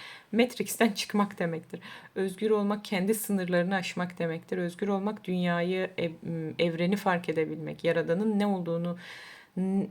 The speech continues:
yani bunun nasıl hissedeceğini bilmek demektir. Zaten kişi kendi sınırlarını aştığı zaman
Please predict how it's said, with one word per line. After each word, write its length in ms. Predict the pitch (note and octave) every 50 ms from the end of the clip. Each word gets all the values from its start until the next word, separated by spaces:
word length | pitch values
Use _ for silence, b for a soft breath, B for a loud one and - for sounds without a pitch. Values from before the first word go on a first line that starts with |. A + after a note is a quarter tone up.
| G3 F3+
yani 340 | F3 F#3 F#3+ G3+ G#3+ G#3 F#3+
bunun 360 | G3 G#3+ B3 C4 B3 A3+ G#3
nasıl 240 | A3+ A#3+ A#3 - C4+
hissedeceğini 760 | B3 A#3+ A3+ - - G#3+ F3 F3 F3 F3 G3 G3 A3 A#3+ G3
bilmek 400 | F#3 E3 E3 D#3+ D#3 D#3+ - -
demektir. 380 | E3 E3 E3 E3+ E3+ - E4
Zaten 320 | C4 G#3 G3+ G#3+ A3+ G#3 G#3
kişi 280 | - G3 F3+ - A3
kendi 260 | G#3+ - F#3+ G3 G3+ A3
sınırlarını 520 | - - G3+ G3+ F#3+ G3 F#3 F#3+ G#3 G#3
aştığı 320 | F#3+ - - - - -
zaman 260 | D4+ A3 G3 F3+ E3+